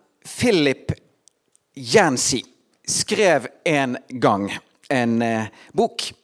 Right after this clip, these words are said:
med titel Den Jesus jeg ikke kjente.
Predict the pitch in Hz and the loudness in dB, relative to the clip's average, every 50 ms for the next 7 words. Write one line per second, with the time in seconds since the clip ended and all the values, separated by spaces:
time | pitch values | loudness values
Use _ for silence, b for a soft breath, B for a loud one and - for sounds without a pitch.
0 | _ - 143 123 117 113 - 139 123 - - 117 101 101 98 85 - 117 110 151 | _ -10 -6 -6 -6 -4 -4 -6 -6 -4 -4 -4 -4 -4 -4 -8 -10 -4 -2 -2
1 | 135 120 107 107 107 127 139 127 98 - - - - 101 92 - - - - B | 0 0 -2 -2 0 2 2 2 2 0 0 -2 -2 -2 -2 -2 -2 -2 -4 B
2 | B B B B B B - 120 123 120 - - - - 160 - - _ _ _ | B B B B B B -2 -2 -2 -2 -4 -6 -6 -6 -6 -6 -10 _ _ _
3 | - 120 90 - - - _ _ _ _ - - - - 87 80 71 - _ - | -2 -2 -2 -4 -10 -18 _ _ _ _ -12 -8 -8 -8 -8 -8 -12 -10 _ -10
4 | - | -10